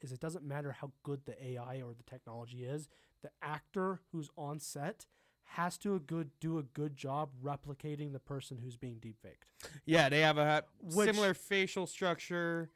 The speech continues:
Speaker 1: Not just that, but
Speaker 2: But
Speaker 1: sim-,
Speaker 2: beyond that, just
Speaker 1: they have to,
Speaker 2: mannerisms,
Speaker 1: they have to act right.
Speaker 2: voice,
Speaker 1: They have to
Speaker 2: you
Speaker 1: sound
Speaker 2: know.
Speaker 1: right. They have to do a good job.
Speaker 2: Yeah.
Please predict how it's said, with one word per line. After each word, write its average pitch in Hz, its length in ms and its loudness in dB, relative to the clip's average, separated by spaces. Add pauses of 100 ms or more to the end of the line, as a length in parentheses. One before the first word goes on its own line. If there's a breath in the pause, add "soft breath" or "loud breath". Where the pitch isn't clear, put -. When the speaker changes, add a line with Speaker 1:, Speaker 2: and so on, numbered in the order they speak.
(180 soft breath)
Speaker 1:
Not 214 320 2
just 220 220 2
that, 214 220 4
but 208 80 2
Speaker 2:
But 175 120 4
Speaker 1:
sim-, 196 100 4
Speaker 2:
beyond 190 380 8
that, 147 200 4
just 143 260 0
Speaker 1:
they 202 140 4
have 160 220 6
to, 156 60 4
Speaker 2:
mannerisms, 147 500 6
Speaker 1:
they 180 80 4
have 196 160 4
to 185 160 2 (100)
act 165 360 0
right. 147 140 2
Speaker 2:
voice, 151 240 6
Speaker 1:
They 160 180 4
have 165 220 2
to 147 140 -2 (420)
Speaker 2:
you 156 120 2
Speaker 1:
sound 180 300 2
Speaker 2:
know. - 20 -8
Speaker 1:
right. 139 320 -2
They 165 100 -2
have 175 240 -2
to 175 80 -4
do 165 260 -2
a 165 40 0
good 147 220 -2
job. 156 400 0
Speaker 2:
Yeah. 151 260 8